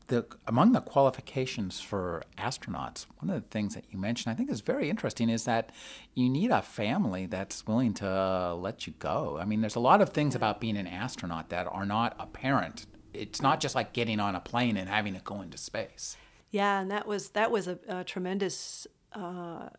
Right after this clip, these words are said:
Speaker 2: so the fallout of Apollo, you know, with the, these astronauts who had basically been absentee dads because the space program really took control of their lives. And, and not just in the training and the dura-, and,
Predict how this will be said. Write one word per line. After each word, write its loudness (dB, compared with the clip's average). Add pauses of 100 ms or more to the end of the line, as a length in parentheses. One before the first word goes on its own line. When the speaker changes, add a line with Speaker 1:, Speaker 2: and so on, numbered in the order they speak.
(320)
Speaker 2:
so 2
the 4
fallout 6
of -8
Apollo, -4
you -8
know, -10
with -8
the, -4
these -4
astronauts -2
who -2
had -2
basically -2 (1080)
been 4
absentee 2
dads -4
because -6
the -4
space -2
program -4
really 0
took -10
control -4
of -2
their -2
lives. 0
And, -4
and 0
not 4
just -2
in 4
the -2
training -2 (400)
and -2
the -2 (120)
dura-, -4
and, -4